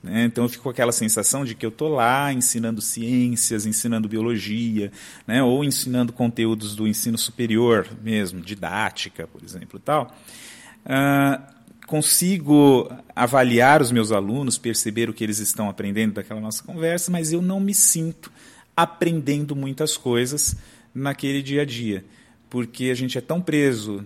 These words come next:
né, à lista de presença, à chamada, a conteúdo que tem que ser dado porque tá num plano de ensino, né, e a gente deve,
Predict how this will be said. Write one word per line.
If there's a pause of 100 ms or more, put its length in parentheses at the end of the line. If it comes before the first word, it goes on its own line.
né, (200)
à
lista
de
presença,
à
chamada,
a
conteúdo
que
tem
que
ser
dado
porque
tá
num
plano
de
ensino, (420)
né,
e
a
gente
deve,